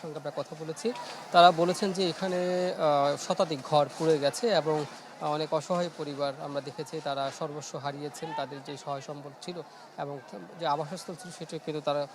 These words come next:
ক্ষতির শিকার হয়েছেন। তবে এখানে কিন্তু কোনো ধরনের প্রাণহানি বা হতাহতের কোনো ঘটনা ঘটেনি। আহ, আর্থিক ক্ষতিটি মূলত এই বস্তিবাসীর হয়েছে এবং এখান থেকে আমরা জানতে পেরেছি যে গত, আহ, রমজান মাসেও কিন্তু এখানে এই সাততলা বস্তিতে আগুন লেগেছে এবং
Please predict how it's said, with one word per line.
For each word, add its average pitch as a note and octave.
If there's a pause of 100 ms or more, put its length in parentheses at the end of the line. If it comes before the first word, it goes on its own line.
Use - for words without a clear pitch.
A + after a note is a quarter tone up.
(240)
ক্ষতির E3+
শিকার D3+
হয়েছেন। D#3+
তবে G#3
এখানে G#3
কিন্তু G3
কোনো E3+
ধরনের F3
প্রাণহানি D#3+
বা D#3+
হতাহতের D#3+
কোনো D3+
ঘটনা D3
ঘটেনি। D#3
আহ, D3
আর্থিক E3+
ক্ষতিটি F#3+
মূলত D#3+
এই D3+
বস্তিবাসীর D3
হয়েছে C#3
এবং E3+ (100)
এখান G3
থেকে G3
আমরা E3+
জানতে D3+
পেরেছি D#3+
যে D#3
গত, D#3+ (340)
আহ, C#3+
রমজান F3+
মাসেও G3+
কিন্তু D3+
এখানে D3+
এই D3+ (220)
সাততলা D#3
বস্তিতে D3+
আগুন C#3+
লেগেছে D3 (360)
এবং D3+